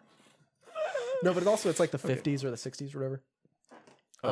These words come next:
Speaker 1: Um,
Speaker 2: okay.
Speaker 1: sixties, seventies probably. And, uh, so, yeah, she's possessed. They are like, "Oh, we need a real priest to do the thing. Oh, there's no time. You have to do it. But it's so dangerous. I, I don't care."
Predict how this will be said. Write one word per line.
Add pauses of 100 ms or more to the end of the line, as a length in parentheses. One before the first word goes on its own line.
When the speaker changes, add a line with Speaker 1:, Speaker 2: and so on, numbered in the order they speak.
Speaker 1:
Um,
Speaker 2:
okay. (720)
Speaker 1:
sixties,
seventies
probably. (840)
And,
uh, (140)
so,
yeah,
she's
possessed. (520)
They (340)
are
like,
"Oh,
we
need
a
real
priest
to
do
the
thing.
Oh,
there's
no
time.
You
have
to
do
it.
But
it's
so
dangerous. (260)
I,
I
don't
care."